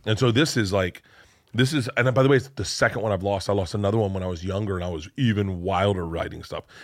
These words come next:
because they're your thoughts. You just, like, so, like, I have a journal. I have a journal and I, and I write, I, it's called a happiness journal, and I write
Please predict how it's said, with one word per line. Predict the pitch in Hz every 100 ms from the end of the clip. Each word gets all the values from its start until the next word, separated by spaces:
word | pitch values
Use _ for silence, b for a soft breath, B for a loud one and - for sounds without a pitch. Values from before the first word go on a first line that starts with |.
| -
because | - 135
they're | 139
your | 135 131
thoughts. | - 160 - -
You | 123
just, | 120 135 - B B
like, | - 127
so, | - 147
like, | 135 127
I | 117
have | 127 127
a |
journal. | 92 104 143 110 85 B B B B
I | 123
have | 120
a |
journal | 120 139 151 120
and | 110
I, | 110 110 - -
and | 104 104 - _ -
I | 98
write, | 104 101 110 110 110 -
I, | 104 107 -
it's | 98 -
called | - 98
a |
happiness | 113 120 135 135
journal, | 151 160 180 -
and | 107
I |
write | 104 104 127 139